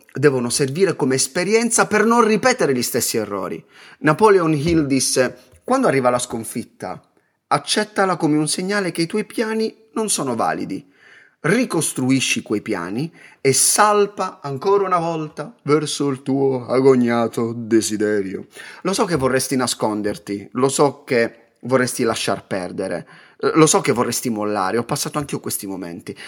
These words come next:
ma ti do un consiglio: quando perdi, non fermarti. Non farti fermare dalla sconfitta, attraversala. Ascoltami, voglio ripetertelo perché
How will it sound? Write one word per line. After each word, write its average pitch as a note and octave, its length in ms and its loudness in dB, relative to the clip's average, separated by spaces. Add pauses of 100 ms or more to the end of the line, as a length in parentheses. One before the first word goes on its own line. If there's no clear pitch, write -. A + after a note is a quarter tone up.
ma C#3+ 100 2
ti D#3+ 120 0
do E3+ 120 8
un D#3+ 120 4
consiglio: F#2+ 1120 -2
quando F3 760 4
perdi, D#3 680 4 (520)
non E3+ 200 8
fermarti. A2 720 0 (1200)
Non F#3 380 6
farti F#3 440 2
fermare B2+ 540 0
dalla G2 200 -4
sconfitta, - 800 -12 (260)
attraversala. B2 1160 -4 (800)
Ascoltami, D#3 480 0
voglio F3+ 240 8
ripetertelo C3+ 600 2
perché D#3 460 0